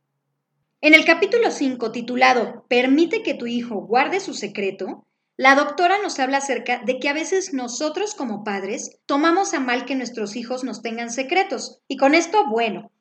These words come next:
evidentemente la información que puede poner en riesgo a nuestros hijos, por supuesto que siempre la debes tener presente. Sin embargo, la doctora se refiere más a secretos o a información que el niño desea conservar para sí mismo,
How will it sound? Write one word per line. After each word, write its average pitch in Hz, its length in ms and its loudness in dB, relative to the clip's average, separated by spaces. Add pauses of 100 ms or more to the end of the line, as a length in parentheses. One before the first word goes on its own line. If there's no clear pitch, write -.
(160)
evidentemente 262 880 0
la 285 100 -2
información 202 560 -4
que 311 120 -4
puede 247 280 0
poner 208 300 -4
en 330 140 -2
riesgo 254 260 -4
a 277 60 -2
nuestros 185 420 -8
hijos, 262 380 -6
por 294 180 2
supuesto 330 560 -2
que 330 100 -6
siempre 247 340 -6
la 254 120 -2
debes 208 300 -6
tener 185 240 -10
presente. 220 560 -6 (300)
Sin 381 220 2
embargo, 247 600 -2
la 277 120 0
doctora 359 380 0
se 370 160 -2
refiere 269 360 0
más 262 360 -2
a 240 120 -2
secretos 269 760 -4
o - 20 -6
a 226 60 -6
información 233 760 -4
que 277 100 0
el 269 100 4
niño 339 240 2
desea 277 360 -4
conservar 240 720 -4
para 208 180 -4
sí 269 180 -4
mismo, 302 480 -4